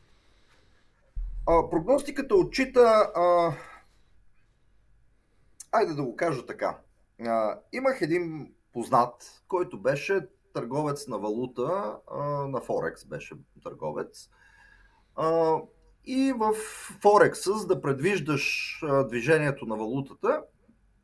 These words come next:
а, има два варианта или комбинация от тези два варианта. Единият е така наречения технически анализ. Технически анализ следи само, а, събитията, които са в реално време, т.е. някъде, примерно, нещо е гръмнало, някъде,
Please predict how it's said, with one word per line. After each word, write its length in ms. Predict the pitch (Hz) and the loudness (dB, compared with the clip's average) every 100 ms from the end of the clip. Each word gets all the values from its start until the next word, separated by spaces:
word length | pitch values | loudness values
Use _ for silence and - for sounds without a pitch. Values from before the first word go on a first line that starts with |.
| _ - _ | _ -20 _
а, 220 | 156 185 180 | -2 0 0
има 360 | 196 190 202 - - | -2 0 0 -2 -10
два 240 | 147 170 | 6 8
варианта 480 | 139 117 123 226 285 | 10 6 6 2 0
или 160 | 247 - | -4 -4
комбинация 640 | 202 170 170 151 - 104 | -2 0 4 4 4 -4
от 140 | 87 - | -6 -6
тези 220 | 90 82 | -6 -4
два 160 | 90 | -2
варианта. 360 | 85 85 82 143 | -2 -2 -6 -8
Единият 320 | - 202 156 | -8 -4 -4
е 20 | |
така 180 | - 160 | -2 0
наречения 420 | 135 127 127 101 | 0 0 -4 -8
технически 460 | - 98 113 - - | -10 -10 -12 -12 -12
анализ. 340 | 76 92 294 - - _ _ _ _ _ - | -10 -6 -8 -8 -18 _ _ _ _ _ -8
Технически 440 | 165 208 196 - | -4 -4 -4 0
анализ 600 | 156 151 160 156 139 - - | 0 4 2 2 -2 -6 -10
следи 400 | - 143 139 156 | -8 -6 -4 -4
само, 540 | 147 156 147 135 117 - _ _ _ _ _ _ _ _ - | 0 2 2 0 -2 -10 _ _ _ _ _ _ _ _ -10
а, 100 | 104 | -8
събитията, 640 | - 123 147 156 143 143 | -2 -2 0 -4 -4 -2
които 220 | 147 139 | 0 -2
са 120 | - 117 | -2 -4
в 240 | 113 - | -4 2
реално 380 | 131 131 123 92 | 4 6 4 0
време, 380 | 98 85 87 143 | 0 0 -4 -4
т.е. 460 | 104 95 - - | -2 -2 -4 -4
някъде, 400 | 113 117 117 113 | -4 -2 -4 -4
примерно, 360 | 117 113 113 110 | -4 -4 -4 -2
нещо 300 | 110 107 107 | -4 -4 -6
е 40 | 95 | -4
гръмнало, 640 | 110 107 107 104 107 104 | -4 -2 -2 -4 -4 -4
някъде, 760 | 110 104 - 107 113 107 107 | -4 -6 -6 -2 0 0 0